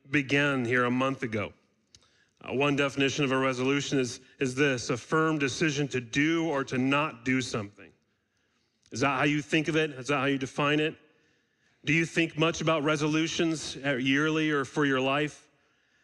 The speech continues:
And I, I, I spent a few minutes this after-, or this week, uh, searching online and found, uh, some listings of New Year's resolutions. In case you wanna try some new ones here, Parade Magazine, I've never read this magazine except for this week, had over fifty that you can try.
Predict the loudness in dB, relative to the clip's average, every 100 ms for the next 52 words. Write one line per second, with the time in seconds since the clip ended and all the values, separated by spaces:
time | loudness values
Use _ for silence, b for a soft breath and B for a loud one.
0 | _ 0 2 0 -6 -20 _ _ -14 -8
1 | -4 -2 2 2 2 0 2 2 -2 -2
2 | 0 2 0 -4 -6 -2 0 0 0 0
3 | 0 0 0 0 0 0 0 0 0 2
4 | 2 0 0 -2 0 0 0 -4 b b
5 | b -6 -4 -2 0 2 2 0 0 0
6 | 2 2 0 0 0 2 0 0 -2 0
7 | 0 0 -4 -4 -2 0 0 0 0 -2
8 | -2 -2 0 0 -2 -4 -2 -2 0 0
9 | 0 0 0 -2 -2 -2 0 2 2 0
10 | -4 -4 -4 -2 -2 -4 -6 -6 -6 -6
11 | -6 -6 -6 -8 -8 -16 -8 -4 -4 -6
12 | b b b b b b -2 0 0 0
13 | 2 2 -2 0 -2 0 0 0 -2 -2
14 | -2 0 0 0